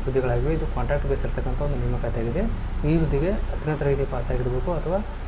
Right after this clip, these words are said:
ಆ, one year diploma in safety fire and fire from government recognized ಇನ್‌ಸ್ಟಿಟ್ಯೂಟಿಂದ ಪಾಸ್ ಆಗಿರುವಂತ ಕೊಟ್ಟಿದ್ದಾರೆ. ಇಲ್ಲಿ ಮಿನಿಮಮ್ ಒನ್ ಇಯರ್ ಟ್ರೈನಿಂಗ್ ಆಗಿರ್ಬೇಕಂತ ಕೊಟ್ಟಿದ್ದಾರೆ,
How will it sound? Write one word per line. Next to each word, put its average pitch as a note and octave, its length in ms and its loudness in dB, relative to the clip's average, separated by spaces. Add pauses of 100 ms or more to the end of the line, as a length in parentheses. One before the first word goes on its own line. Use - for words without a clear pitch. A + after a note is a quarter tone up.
(180)
ಆ, B2+ 80 -2
one C3 180 0
year D3 160 0
diploma C#3+ 480 0 (360)
in C#3+ 80 -2
safety C#3 480 0 (200)
fire C3 300 -2
and E3 100 0 (560)
fire C3 220 0
from D3 140 0 (120)
government B2+ 360 0
recognized B2+ 440 0
ಇನ್‌ಸ್ಟಿಟ್ಯೂಟಿಂದ B2+ 520 0 (400)
ಪಾಸ್ B2 180 0
ಆಗಿರುವಂತ A#2+ 280 -2
ಕೊಟ್ಟಿದ್ದಾರೆ. A#2+ 380 0 (400)
ಇಲ್ಲಿ D#3 140 4
ಮಿನಿಮಮ್ D3 520 2
ಒನ್ C3+ 160 0
ಇಯರ್ D3 240 0
ಟ್ರೈನಿಂಗ್ C3 440 0
ಆಗಿರ್ಬೇಕಂತ B2 420 -2
ಕೊಟ್ಟಿದ್ದಾರೆ, - 800 -2